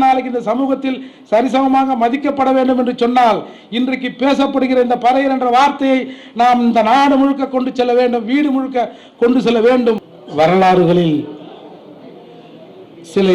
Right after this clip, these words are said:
எழுத்துக்கள் சாகா வரம் பெறும். அந்த வரிசையில் அண்ணன்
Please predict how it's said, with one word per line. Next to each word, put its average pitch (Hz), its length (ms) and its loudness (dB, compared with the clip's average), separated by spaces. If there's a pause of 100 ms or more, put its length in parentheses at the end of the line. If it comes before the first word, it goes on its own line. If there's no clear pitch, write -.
எழுத்துக்கள் 185 560 2 (1300)
சாகா 180 360 2 (120)
வரம் 160 220 0
பெறும். 135 240 -2 (1160)
அந்த 185 320 0
வரிசையில் 190 560 2 (1040)
அண்ணன் 180 400 0